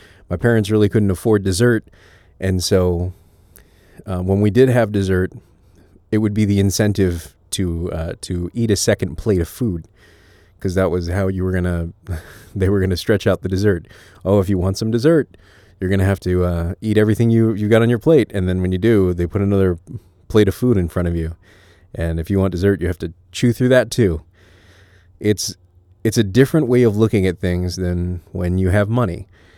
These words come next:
And, uh, and I've been, I've been fortunate enough to have money,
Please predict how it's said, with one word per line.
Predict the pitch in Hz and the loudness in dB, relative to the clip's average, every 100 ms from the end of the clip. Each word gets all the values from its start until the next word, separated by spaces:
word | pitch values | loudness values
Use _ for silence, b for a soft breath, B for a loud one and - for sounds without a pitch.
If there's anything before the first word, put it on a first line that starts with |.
| b b | b b
And, | - 87 85 | -8 -6 -4
uh, | 90 85 78 | -4 -4 -4
and | 110 | 0
I've | 117 123 | 0 0
been, | 143 117 - | -2 -4 -6
I've | 123 113 | -6 -4
been | 113 | -4
fortunate | - 151 180 - 180 | -2 0 0 0 0
enough | 156 123 117 - | 2 0 0 -4
to | - 87 | -6 -2
have | 98 101 | -2 0
money, | 101 95 92 90 | 0 0 0 -4